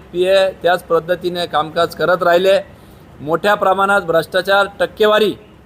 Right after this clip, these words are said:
घेतल्याचे आरोप अनेकांनी वेळोवेळी केलेले आहे. त्याचाच प्रचिती म्हणून काही दिवसांपूर्वी नवरात्रीमध्ये त्या ठिकाणी अक्षरशः दगडफेक झाली, पोलिसांना मारण्याचा प्रयत्न झाला.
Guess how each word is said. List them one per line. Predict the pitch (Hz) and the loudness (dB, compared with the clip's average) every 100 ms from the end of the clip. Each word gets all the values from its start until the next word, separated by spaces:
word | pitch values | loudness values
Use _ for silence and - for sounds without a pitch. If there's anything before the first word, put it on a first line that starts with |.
| - - 120 | -20 -20 -14
घेतल्याचे | 127 143 190 196 190 | -12 -8 -6 -2 0
आरोप | 160 202 226 170 | 2 2 2 0
अनेकांनी | 180 190 190 190 196 | 0 -2 0 -2 -2
वेळोवेळी | 175 180 180 180 180 | 2 4 2 0 -4
केलेले | - 160 185 196 | -4 -4 0 2
आहे. | 190 190 190 - - - - - - - - - - | 4 2 -2 -14 -20 -20 -20 -20 -20 -20 -20 -10 -2
त्याचाच | 175 226 233 - | 0 2 -2 -2
प्रचिती | 202 202 214 190 | -6 -4 -4 -4
म्हणून | 202 185 202 151 117 - - - 156 | -2 0 -2 -4 -10 -20 -20 -6 0
काही | 185 | 2
दिवसांपूर्वी | 190 190 196 196 185 190 202 | 4 2 2 0 0 0 2
नवरात्रीमध्ये | 180 180 190 185 190 185 180 196 196 196 - - - - - - | 2 2 2 -2 -4 -2 0 2 2 0 -12 -20 -20 -20 -14 -2
त्या | 185 | 0
ठिकाणी | 185 175 185 196 202 202 196 - - - - | 0 0 0 0 -2 -4 -8 -18 -20 -18 -6
अक्षरशः | 151 - 208 202 - 202 196 175 - 127 | -6 -2 -2 0 2 2 2 0 -8 -6
दगडफेक | 156 214 220 220 196 | 0 0 2 2 2
झाली, | 180 190 196 - - - - - - | 2 2 0 -4 -20 -20 -20 -20 -12
पोलिसांना | 147 190 220 220 240 254 | -6 -2 0 0 2 0
मारण्याचा | 233 220 220 208 | 0 0 0 0
प्रयत्न | 202 196 196 196 | 2 2 2 0
झाला. | 170 143 143 | 0 0 0